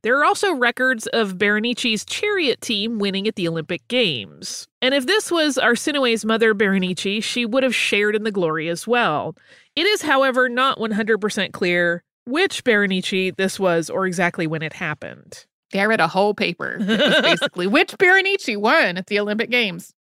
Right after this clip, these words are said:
Speaker 1: It sounds like a very weird setup for a sitcom.
Speaker 2: Regardless of whether that really was her mother, Arsinoe's name comes up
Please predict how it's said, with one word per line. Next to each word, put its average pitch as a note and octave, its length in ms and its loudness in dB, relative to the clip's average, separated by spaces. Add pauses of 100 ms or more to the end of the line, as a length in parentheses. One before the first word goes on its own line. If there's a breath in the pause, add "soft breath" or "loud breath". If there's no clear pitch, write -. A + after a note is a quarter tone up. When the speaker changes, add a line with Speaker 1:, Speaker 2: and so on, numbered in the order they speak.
(140)
Speaker 1:
It A#3+ 120 0
sounds B3+ 280 -2
like C4 120 0
a A3 100 2
very G3+ 320 2
weird F#3 280 0
setup F3 380 -2
for F3 160 -2
a E3+ 40 0
sitcom. D3+ 640 -8 (580)
Speaker 2:
Regardless F4 680 2
of C#4+ 140 -2
whether F#3+ 460 2
that F#3+ 240 0
really A3+ 280 -6
was F#3 420 -2
her F#3 100 -4
mother, F3+ 580 -6 (180)
Arsinoe's C#4 560 0
name A#3 540 0
comes A3+ 340 0
up G#3+ 280 2